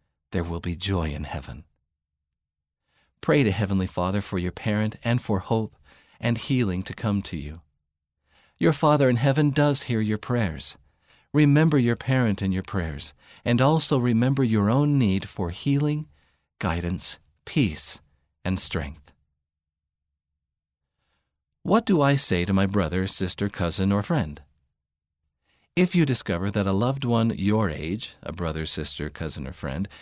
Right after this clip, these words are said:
is viewing pornography, let them know you love them. In a kind and loving way, let them know that they need to quit, and that complete repentance and healing are possible.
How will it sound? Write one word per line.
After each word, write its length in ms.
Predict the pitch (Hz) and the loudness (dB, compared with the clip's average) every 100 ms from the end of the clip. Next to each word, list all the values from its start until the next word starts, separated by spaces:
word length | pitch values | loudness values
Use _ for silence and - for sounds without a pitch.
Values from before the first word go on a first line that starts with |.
| - | -6
is 160 | 110 | -4
viewing 320 | 98 120 110 101 | 0 0 2 0
pornography, 800 | - 95 107 98 78 - 73 - _ _ _ _ _ | -2 0 0 -2 -6 -8 -12 -14 _ _ _ _ _
let 240 | 110 135 139 | 0 0 0
them 180 | 120 | 2
know 120 | 104 92 | 2 2
you 160 | 92 | 0
love 260 | 87 87 - | -2 -4 -4
them. 240 | 95 104 - _ _ _ _ _ _ - | -6 -6 -10 _ _ _ _ _ _ 0
In 160 | 139 | 2
a 40 | 127 | 2
kind 440 | - 139 147 143 | 2 2 4 4
and 120 | 120 | 2
loving 300 | 113 120 123 | 2 2 2
way, 160 | 113 120 | 2 2
let 260 | 113 127 | 2 0
them 140 | - 127 | 0 2
know 140 | 120 | 2
that 160 | 123 - | 0 0
they 140 | 123 | 2
need 360 | 117 117 123 117 | 4 4 2 0
to 80 | 120 | -6
quit, 400 | - 127 - - _ _ _ _ _ | -4 -4 -6 -16 _ _ _ _ _
and 140 | 117 117 | 0 2
that 200 | 113 - | 2 0
complete 640 | 123 113 - 175 180 107 | 0 0 2 4 4 2
repentance 720 | 107 120 - 139 135 98 95 | 0 -2 -2 -2 0 0 -2
and 240 | 131 151 | 0 0
healing 400 | 139 160 160 110 | 0 2 2 4
are 160 | 101 120 | 2 -2
possible. 720 | - 110 110 - 76 73 - | -2 -2 -2 -4 -6 -10 -12